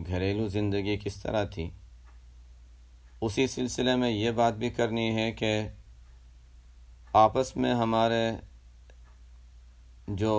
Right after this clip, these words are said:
لڑائی جھگڑے ہوتے ہیں، جس کا پیچھے بھی تذکرہ آیا تھا لغویات کے ضمن میں، لڑائی جھگڑے ہوتے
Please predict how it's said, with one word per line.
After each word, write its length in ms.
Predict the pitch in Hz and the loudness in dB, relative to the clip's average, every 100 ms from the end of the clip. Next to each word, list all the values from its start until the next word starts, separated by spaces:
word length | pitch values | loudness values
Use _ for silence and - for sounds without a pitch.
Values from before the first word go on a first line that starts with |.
| 104 98 92 85 - - - - - - | 2 2 0 -4 -10 -20 -20 -20 -16 -4
لڑائی 360 | 101 107 117 | 2 4 4
جھگڑے 400 | 107 104 107 120 120 | 2 0 2 2 2
ہوتے 400 | 107 104 110 104 | 0 0 -2 0
ہیں، 140 | 110 | 0
جس 160 | 101 101 | -2 -4
کا 160 | 110 104 | -2 -2
پیچھے 320 | 107 104 110 | -2 -4 -2
بھی 120 | 110 | -2
تذکرہ 400 | 107 104 113 107 | -4 -4 -2 0
آیا 240 | 101 98 101 | 2 2 0
تھا 160 | - 104 | 0 -2
لغویات 720 | 98 95 98 98 104 104 104 | -2 -2 -2 0 0 0 -2
کے 100 | 95 | -4
ضمن 280 | 92 104 92 | -2 -2 -2
میں، 140 | 87 - - - - - - - - - - | -6 -10 -20 -20 -20 -20 -20 -20 -20 -20 -8
لڑائی 300 | - 110 120 110 | 2 4 4 4
جھگڑے 340 | 113 120 123 | 2 2 2
ہوتے 320 | 113 110 104 | 2 0 0